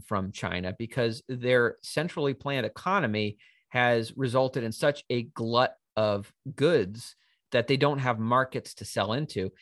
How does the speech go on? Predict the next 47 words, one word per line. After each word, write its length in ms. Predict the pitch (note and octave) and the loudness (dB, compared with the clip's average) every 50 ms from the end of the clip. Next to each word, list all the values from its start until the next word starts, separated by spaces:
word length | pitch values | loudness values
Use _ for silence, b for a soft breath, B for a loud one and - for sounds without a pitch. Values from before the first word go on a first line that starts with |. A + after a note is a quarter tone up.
| b b b b | b b b b
It 160 | b C3+ C3+ | b 2 2
is 220 | C3 A#2+ - - - | 2 0 -2 -6 -14
so 240 | - - - F3 E3 | -12 -4 -2 0 0
much 320 | E3 D3 C#3 - - - - | 2 2 0 0 -2 -8 -10
cheaper 600 | - - - F3 G3+ G3+ - D3 B2+ A#2+ A#2 A#2+ - | -8 -6 -2 -2 -2 -2 0 2 2 2 2 0 -4
to 360 | - C3+ A#2+ A#2+ A#2+ A#2 - - | -6 -4 -2 -2 -2 -4 -6 -10
ship 360 | - - - - C#3 - - - B2+ | -14 -6 -2 -2 -2 -2 -4 -6 -4
goods 480 | A#2 B2 A#2+ A#2 A#2 A#2 A2+ - - - _ _ _ _ _ _ _ _ _ _ | 0 2 2 2 2 0 -4 -10 -14 -18 _ _ _ _ _ _ _ _ _ _
over, 640 | - B2+ B2+ A#2+ B2 B2 A#2+ A#2 A#2 A#2 A2 A2+ - _ _ _ _ _ _ _ _ _ _ _ _ _ _ | 4 4 4 4 4 4 4 4 4 4 2 0 -4 _ _ _ _ _ _ _ _ _ _ _ _ _ _
you 100 | - A#2 | -4 -4
know, 300 | G#2+ G2 G2 F#2+ F#2 F2 | -2 -2 -2 -2 -4 -4
uh, 120 | - - G2 | -4 -4 -4
by 260 | A2+ A2 A2 G#2 G#2 | -2 2 2 2 2
sea 420 | G2+ - - - E3 D#3+ D3 B2+ A#2 | 2 0 -2 -2 0 0 0 0 0
than 180 | G#2+ G#2 G#2 | 0 -2 -2
by 160 | F#2+ G2+ G#2 G#2 | 0 2 2 2
land. 480 | G#2 A#2+ C3 C#3 B2+ A2 G2 G2+ G#2 | 2 2 2 2 2 2 0 0 -2
And 100 | G2+ G2+ | -2 -4
the 60 | G#2 | -4
fact 360 | - - - C3 B2 A#2 - - | -6 -2 0 2 2 2 0 -2
that 120 | A#2+ - | -4 0
they 120 | A#2+ A#2 | 2 2
are 120 | A2+ A2 G#2+ | 2 2 2
looking 380 | A2 B2 A#2 - C3 A#2+ A2 | 0 -2 -4 -4 -4 -6 -6
f-, 400 | G#2+ - - - _ _ - - - | -8 -10 -14 -20 _ _ -20 -14 -8
for 160 | - B2 A#2+ A2+ | -2 -2 0 0
building 440 | - A#2+ A2+ A#2 A2+ A2 G#2+ G#2 - b b b b b b | 0 0 0 0 0 0 -2 -4 -6 b b b b b b
this 140 | A#2+ A2+ - | -6 -6 -2
big 200 | - C3+ C3 B2 | 0 0 0 2
land 380 | A2 G#2 A2+ B2 C3 C3+ C3 | 0 0 2 2 2 2 2
route 320 | A#2+ A#2 A#2 A#2+ A2+ - - | 4 4 4 4 4 2 0
that's 200 | A2+ A2+ - - | -2 -2 -2 -4
gonna 220 | - C3 A#2+ A2 | -6 -4 -4 -4
have 220 | G#2+ A2 A#2+ A#2+ - | -2 0 -2 -2 -2
to 60 | - | -4
go 160 | A#2+ B2+ B2 | -2 0 0
through 180 | A#2 - A2 A2 | 0 -2 -6 -10
so 220 | - - - C#3 | -6 -2 -2 0
many 240 | D3+ E3 D#3 C3+ A#2+ | 0 0 -2 -2 -2
different 400 | A2+ A2+ B2+ A#2 - G#2+ G2+ G#2 | -2 0 0 0 -2 -4 -10 -8
countries, 480 | - - C3 B2 - - A#2 A#2 A#2+ A#2 | -4 -2 -2 -2 -2 -4 -4 -4 -4 -4
they're 120 | - A#2 | -4 -2
gonna 140 | - A2+ A2+ | -2 -2 0
have 160 | A2+ A2+ - | -2 -2 -4
to 80 | - G2+ | -6 -12
pay 260 | - - C#3+ C#3+ C#3 | -4 0 2 2 4
off 240 | B2 B2 A#2 A#2 | 4 4 2 0